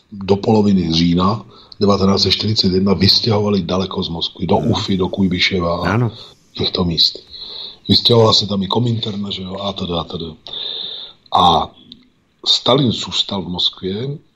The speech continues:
Speaker 1: Tam někdo říká, že patnáctého března prý chodil tři hodiny po nádraží, jestli pojede tím vlakem nebo ne, a pak, že se vrátil,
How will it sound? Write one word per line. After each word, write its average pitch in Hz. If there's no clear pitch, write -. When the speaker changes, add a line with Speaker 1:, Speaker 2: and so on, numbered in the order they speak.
Speaker 1:
Tam 110
někdo 104
říká, 101
že 98
patnáctého 98
března 95
prý 95
chodil 95
tři -
hodiny 90
po 95
nádraží, 92
jestli 92
pojede 92
tím 92
vlakem 90
nebo 87
ne, 92
a 87
pak, 87
že -
se 92
vrátil, 87